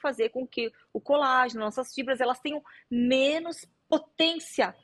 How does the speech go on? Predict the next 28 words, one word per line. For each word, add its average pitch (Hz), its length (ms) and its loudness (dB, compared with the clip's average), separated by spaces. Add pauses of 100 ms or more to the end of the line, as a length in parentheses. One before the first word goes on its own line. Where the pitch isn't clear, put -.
(140)
pra 240 100 6
poder 240 240 2
se 233 140 -8
manter 226 300 -2
firmes. 240 340 -2
Então, 285 200 4
a 285 60 4
gente 285 160 -4
fala 311 180 2
que - 80 -10
tem 302 120 -2
um 302 120 -2
enrijecimento 277 1000 0
dessas 214 360 -2
fibras, 220 440 -2 (280)
e 302 80 0
quanto 320 320 6
mais 339 360 6
enrijecidas, 240 800 0 (100)
mais 208 380 2
difícil 254 640 -4
é 214 180 8 (300)
a 208 80 2
reversão. 214 760 4
Então, 269 340 6 (300)
tudo 403 280 8
que - 160 2
combate, 277 1080 2